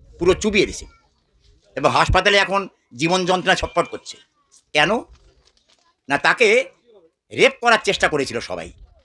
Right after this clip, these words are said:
দু-, ওই দু তিনজন মিলে ওই, ওইখানে ওই বাড়িতে। কড়াইতে তখন সে রান্না করছে, সেই সময় তাকে রেপ করার চেষ্টা করে। তখন তাকে এত বড় কথা, "আমাদেরকে, হ্যাঁ, আমাদের উপরে তোর, আমার, তোর এত এ আক্রোশ, জানিস,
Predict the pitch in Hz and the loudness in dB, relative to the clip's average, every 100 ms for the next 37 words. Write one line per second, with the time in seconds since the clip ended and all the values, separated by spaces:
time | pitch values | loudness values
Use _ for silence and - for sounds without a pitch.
0 | _ _ _ - 127 160 160 160 185 175 | _ _ _ -10 2 2 2 0 0 2
1 | 156 139 117 196 156 151 156 143 135 139 | 2 2 0 0 -2 -2 -4 -4 -2 -2
2 | 120 117 113 73 _ _ _ _ _ _ | 0 -2 -2 -14 _ _ _ _ _ _
3 | _ _ _ _ _ 160 208 220 170 190 | _ _ _ _ _ 2 4 4 0 0
4 | 254 - _ 160 165 156 147 170 123 - | -2 -6 _ -6 -2 2 2 0 -4 -8
5 | 127 165 - - 160 170 160 147 147 - | -6 -8 -6 -4 -2 -2 -2 -2 -2 -2
6 | 143 - 120 131 101 113 - _ _ _ | -6 -8 -8 -8 -8 -10 -12 _ _ _
7 | 151 160 165 143 135 180 240 240 226 139 | -6 -2 0 0 0 2 2 2 0 0
8 | 165 180 180 156 _ _ _ _ - - | 0 -2 -4 -6 _ _ _ _ -20 -20
9 | _ 156 262 - _ _ _ - 170 214 | _ -4 -4 -8 _ _ _ -4 2 2
10 | 214 226 214 190 143 160 185 175 226 277 | 2 0 0 0 -2 -2 0 0 2 2
11 | 320 214 160 - 349 262 - 226 254 - | 2 2 0 4 6 6 4 2 2 0